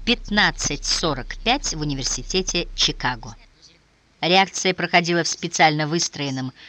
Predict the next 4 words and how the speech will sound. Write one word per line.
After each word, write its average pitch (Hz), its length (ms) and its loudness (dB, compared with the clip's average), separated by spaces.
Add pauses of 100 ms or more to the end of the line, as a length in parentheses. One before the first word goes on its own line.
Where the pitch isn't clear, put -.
(160)
сооружении 165 920 2 (220)
кубической 151 600 -2
формы, 233 420 0 (280)
состоявшем 226 680 4